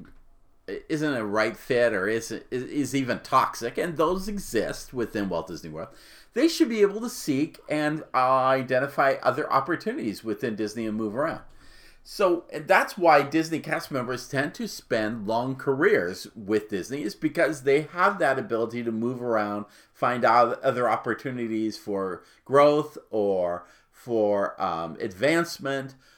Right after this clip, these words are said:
or just simply new faces to work with.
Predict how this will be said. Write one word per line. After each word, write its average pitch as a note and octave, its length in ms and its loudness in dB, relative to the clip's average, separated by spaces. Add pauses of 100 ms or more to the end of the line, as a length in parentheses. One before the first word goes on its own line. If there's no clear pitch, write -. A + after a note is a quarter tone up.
(100)
or A#2+ 440 4
just C#3+ 320 -4
simply D3+ 360 -4
new C3+ 520 -4 (440)
faces C#3+ 540 0
to A2+ 80 0
work C3 320 0
with. C#2 260 -10